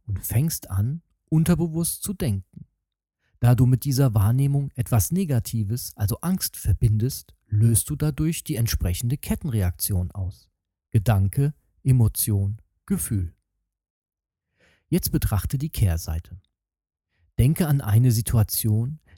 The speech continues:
die bei dir sofort Liebe auslöst. Dies könnte zum Beispiel das Betrachten eines kleinen Hundewelpen sein. Du siehst das Tier und verspürst sofort ein intensives Glücksgefühl, das von deinem Herzen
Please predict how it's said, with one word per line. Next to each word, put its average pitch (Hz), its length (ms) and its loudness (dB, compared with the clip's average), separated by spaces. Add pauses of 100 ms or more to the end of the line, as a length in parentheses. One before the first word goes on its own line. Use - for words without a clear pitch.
die 123 100 0
bei 120 140 6
dir 135 180 4
sofort - 400 0
Liebe 185 300 -2
auslöst. - 680 -8 (560)
Dies 131 160 4
könnte 170 300 0
zum 101 200 -2
Beispiel 90 540 0 (300)
das 127 160 2
Betrachten - 540 -2
eines 113 360 0
kleinen 113 540 0
Hundewelpen 104 640 2
sein. 87 320 -4 (680)
Du 117 120 2
siehst 170 340 -2
das 135 160 -2
Tier 127 340 -2 (200)
und 120 120 0
verspürst - 640 0
sofort 131 520 -2
ein 110 240 -4
intensives 131 720 2
Glücksgefühl, 98 680 -6 (300)
das 101 120 2
von 131 160 4
deinem 110 240 4
Herzen 120 480 2